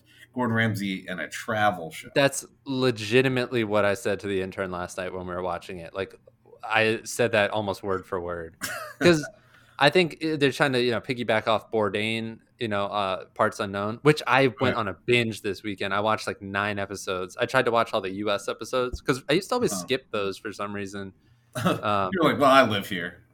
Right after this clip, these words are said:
Speaker 1: Clearly, I
Speaker 2: Yeah.
Speaker 1: know. I, clearly, I know about the, uh, the Pacific Northwest." <laughs>
Speaker 2: Well, yeah.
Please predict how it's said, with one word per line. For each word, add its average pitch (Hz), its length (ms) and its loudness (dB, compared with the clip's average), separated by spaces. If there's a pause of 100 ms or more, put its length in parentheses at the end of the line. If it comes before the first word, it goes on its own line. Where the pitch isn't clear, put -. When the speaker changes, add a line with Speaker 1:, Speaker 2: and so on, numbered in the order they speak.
Speaker 1:
Clearly, 123 340 2
I 185 60 10
Speaker 2:
Yeah. 135 180 10
Speaker 1:
know. - 180 -4
I, - 240 -6
clearly, 160 340 6
I 110 60 6
know 104 220 2
about 95 260 2
the, 92 160 -2
uh, 80 280 -2 (640)
the - 60 -20
Pacific - 420 -6
Northwest." 85 640 -6 (260)
<laughs> 165 340 -2
Speaker 2:
Well, 180 280 6
yeah. 131 440 2